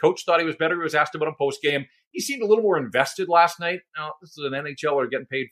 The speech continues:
four million plus. He damn well better be <laughs> invested almost every night, but he had a really quiet preseason,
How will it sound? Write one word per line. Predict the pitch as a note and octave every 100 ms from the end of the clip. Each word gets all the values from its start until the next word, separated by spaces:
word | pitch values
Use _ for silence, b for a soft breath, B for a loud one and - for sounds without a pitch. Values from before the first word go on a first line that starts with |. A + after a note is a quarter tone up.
| _
four | C#3 C3 B2+
million | C#3+ C3+ A#2 -
plus. | G#3
He | - D#3+ D3+ -
damn | D#3
well | C#3+ B2+
better | D3 -
be | F3+
<laughs> |
invested | B2 A#2 F3+ - F3 D3 B B
almost | G3+ C4 C4+ G3 F3
every | C#3 C#3+
night, | C3+ C#3 -
but | D3+ D3 b b _ -
he | D4
had | C4
a | A2
really | A#2+ G3 A#3
quiet | D3 D3 D#3+ D#3 -
preseason, | F3+ D#3+ F3+ D3+ D3+